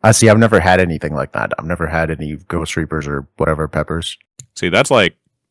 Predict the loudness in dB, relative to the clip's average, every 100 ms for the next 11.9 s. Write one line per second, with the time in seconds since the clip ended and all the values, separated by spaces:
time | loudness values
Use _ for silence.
0 | -10 -4 -2 -2 -4 -4 -6 -6 -6 -8
1 | -8 -10 -10 -10 -14 -12 -12 -10 -10 -10
2 | -10 -10 -8 -8 -8 -8 -8 -10 -14 -16
3 | -20 _ _ -6 -2 0 0 0 0 0
4 | 2 2 2 2 2 4 2 2 0 -4
5 | -4 _ _ -2 -2 0 0 2 4 4
6 | 2 0 -2 -2 -4 -8 -4 -2 -2 -4
7 | -4 -4 -6 -8 -14 _ _ _ _ _
8 | _ _ _ _ -4 2 2 0 -6 -2
9 | 0 0 0 4 4 4 2 2 4 4
10 | 2 0 -6 -4 -6 -2 0 0 0 0
11 | -2 -2 -2 -2 -2 -4 -6 -10